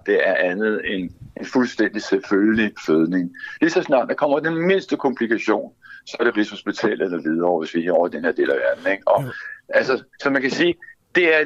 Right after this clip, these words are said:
Speaker 1: det, det er ikke i orden. Og, og du har det samme problem på ældreområdet, kan man sige. Vi har gigantisk underskud af, af hænder. Øh, øh, og tale om frie valg, så vil det jo så, altså, ligesom forudsætte, at,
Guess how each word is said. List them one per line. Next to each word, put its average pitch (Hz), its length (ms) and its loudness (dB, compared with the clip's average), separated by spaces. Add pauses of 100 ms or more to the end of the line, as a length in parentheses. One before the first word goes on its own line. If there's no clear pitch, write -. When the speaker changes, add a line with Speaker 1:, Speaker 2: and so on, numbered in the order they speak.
(220)
Speaker 1:
det, 143 200 -2
det 151 80 4
er 151 40 4
ikke 175 140 0
i 175 40 4
orden. 104 500 2
Og, 131 200 2
og 131 80 -6
du 135 60 -4
har 143 160 0
det 147 100 -2
samme 139 280 2
problem 120 320 -2
på 139 100 0
ældreområdet, 113 640 0
kan 110 100 -20
man 104 80 -12
sige. 101 340 -2 (580)
Vi 117 100 2
har 107 260 0 (360)
gigantisk 135 760 -2
underskud 117 560 0 (180)
af, 90 320 2
af 101 100 0
hænder. 98 400 0 (640)
Øh, 95 280 2 (300)
øh, 92 220 2 (160)
og - 100 -2
tale 113 240 0
om 113 100 -6
frie 147 320 -2
valg, 120 300 0 (560)
så 147 160 2
vil 147 160 -2
det 143 60 -4
jo 123 140 0
så, 135 380 0 (100)
altså, 101 160 -2
ligesom 117 280 -6
forudsætte, 104 640 0 (120)
at, 90 240 2